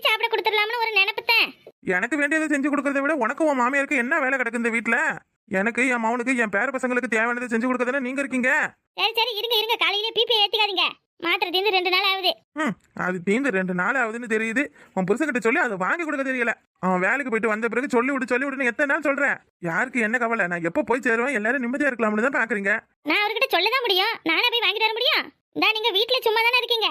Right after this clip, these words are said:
Speaker 1: ஒரு எட்டு போய் வாங்கிட்டு வந்தா என்ன?
Speaker 2: அப்ப நான் வீட்டுல சும்மா இருக்கேன்னு சொல்லி காட்டுறியாமா? ஆ, நான் சும்மா இருக்கிறது இங்க யாருக்கு வழியா இருக்குன்னு தெரியலையே. என் காலத்துக்கும் கஷ்டப்பட்டு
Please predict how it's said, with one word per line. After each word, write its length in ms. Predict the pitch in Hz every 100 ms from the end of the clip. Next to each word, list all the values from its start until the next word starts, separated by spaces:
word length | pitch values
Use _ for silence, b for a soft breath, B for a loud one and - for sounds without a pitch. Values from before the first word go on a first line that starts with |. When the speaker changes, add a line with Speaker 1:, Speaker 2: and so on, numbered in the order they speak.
| 277 _ -
Speaker 1:
ஒரு 100 | 330
எட்டு 180 | 494 466
போய் 200 | 440 494
வாங்கிட்டு 260 | 392 494 440
வந்தா 160 | 392 359
என்ன? 100 | 285 - _ _ 208
Speaker 2:
அப்ப 120 | 208
நான் 140 | 202 185
வீட்டுல 180 | 277 320
சும்மா 160 | 240 302
இருக்கேன்னு 280 | 269 294 240
சொல்லி 120 | 285
காட்டுறியாமா? 400 | 330 226 208 202 302 - _ - 269
ஆ, 80 | 277 196 - _ -
நான் 200 | 180 196 254
சும்மா 160 | 254
இருக்கிறது 280 | 285 277 269
இங்க 100 | 277 214
யாருக்கு 320 | 180 269 302
வழியா 200 | 254 285
இருக்குன்னு 280 | 269 262 262
தெரியலையே. 400 | 233 233 233 262 277 175 - 214
என் 100 | 208
காலத்துக்கும் 460 | 202 233 233 233 285
கஷ்டப்பட்டு 340 | 269 262 220